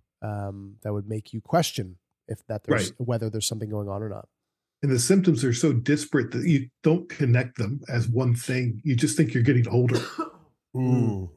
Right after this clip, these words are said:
Speaker 2: Like,
Speaker 3: Mm-hmm.
Speaker 2: you know, I've, I've never been forty-five before, so why would, you know, maybe this is what that feels like, you know?
Speaker 1: Totally. Yeah.
Speaker 3: Mm-hmm.
Speaker 2: 'Cause, you
Speaker 1: I,
Speaker 2: know,
Speaker 1: I feel
Speaker 2: forty
Speaker 1: like that about, like, I feel like that about, I,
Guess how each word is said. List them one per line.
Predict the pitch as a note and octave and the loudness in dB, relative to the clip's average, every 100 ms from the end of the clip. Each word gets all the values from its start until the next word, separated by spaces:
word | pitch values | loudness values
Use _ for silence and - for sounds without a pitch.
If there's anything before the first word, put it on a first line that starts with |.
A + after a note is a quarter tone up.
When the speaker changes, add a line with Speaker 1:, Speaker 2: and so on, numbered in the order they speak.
| - | -2
Speaker 2:
Like, | C#3 B2 | 2 2
Speaker 3:
Mm-hmm. | B2 | 4
Speaker 2:
you | F3 | 6
know, | D#3 C#3+ | 6 6
I've, | D3+ D3 | 4 4
I've | D#3+ | 4
never | D3 D#3 C#3 E3+ | 6 4 6 6
been | G3 B2 G3+ F3 | 4 2 4 4
forty-five | D3+ C#3 B2+ B2 C#3 D#3+ A#2+ | 2 0 0 0 2 2 0
before, | B2 A2+ A#2+ B2+ | -4 -4 -2 0
so | C3 | 2
why | B2 C#3+ | 4 4
would, | C#3 D3 | 0 0
you | D#3+ | 0
know, | B2+ | 2
maybe | A#2+ B2+ | 2 2
this | C3 C3 | 2 0
is | C#3 | 0
what | C#3 | 0
that | C3 D3 | 0 2
feels | E3+ D#3+ A#2 | 4 4 2
like, | D#2 - | -6 -6
you | A2+ | -4
know? | G#2+ | -4
Speaker 1:
Totally. | B2+ A#2+ A#2+ G#2+ - - | -2 -2 -2 -4 -8 -4
Yeah. | G#2+ | -2
Speaker 3:
Mm-hmm. | G2+ F#2+ F2 _ _ - A2 G#2+ | 0 -4 -8 _ _ -8 -4 2
Speaker 2:
'Cause, | B2 F#2+ | 2 4
you | |
Speaker 1:
I, | C#3+ | 4
Speaker 2:
know, | C#3 A2+ | 4 2
Speaker 1:
I | |
feel | - D#3 | 4 6
Speaker 2:
forty | C3+ | 8
Speaker 1:
like | A3+ - | 6 6
that | E3 | 6
about, | D3+ C#3+ C3+ | 6 4 4
like, | A#2+ - _ _ - | -2 -4 _ _ 0
I | E3 | 0
feel | - A3 | 4 4
like | G#3 C3+ | 4 4
that | D3+ D3 - | 4 4 2
about, | B2 C3+ C3+ B2+ - - _ _ _ | -2 2 2 2 -2 -10 _ _ _
I, | - | -4